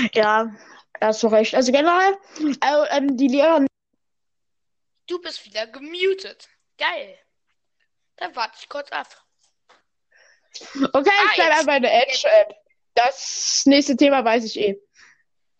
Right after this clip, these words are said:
Speaker 2: Sehr gut.
Speaker 1: Also, was ich sagen wollte, Lehrer müssen ja Hausaufgaben aufgeben, das ist ja klar.
Speaker 2: Ja. So, die
Speaker 1: Also,
Speaker 2: Hintergrundgeräusche sind in, äh, wenigen Minuten weg.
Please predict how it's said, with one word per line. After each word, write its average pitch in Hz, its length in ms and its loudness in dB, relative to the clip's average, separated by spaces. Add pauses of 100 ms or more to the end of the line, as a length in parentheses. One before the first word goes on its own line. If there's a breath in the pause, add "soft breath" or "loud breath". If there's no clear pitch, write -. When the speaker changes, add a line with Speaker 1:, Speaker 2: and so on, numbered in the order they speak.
(320)
Speaker 2:
Sehr 277 120 -8
gut. 233 320 -16 (960)
Speaker 1:
Also, 233 180 0
was 262 200 0
ich 277 60 2
sagen 277 140 0
wollte, 277 220 0 (320 loud breath)
Lehrer 269 320 4
müssen 262 260 2
ja 220 120 2
Hausaufgaben 220 420 -2
aufgeben, 202 480 2
das 214 140 4
ist 202 120 -2
ja 208 60 4
klar. 208 360 -2 (500)
Speaker 2:
Ja. 208 380 -14 (840 loud breath)
So, 320 120 -8 (180)
die 311 120 -8
Speaker 1:
Also, 370 180 0
Speaker 2:
Hintergrundgeräusche 415 920 -2
sind 381 300 -8
in, 320 160 -14 (300)
äh, 277 420 -10
wenigen 339 440 -8
Minuten 294 480 -20
weg. - 320 -14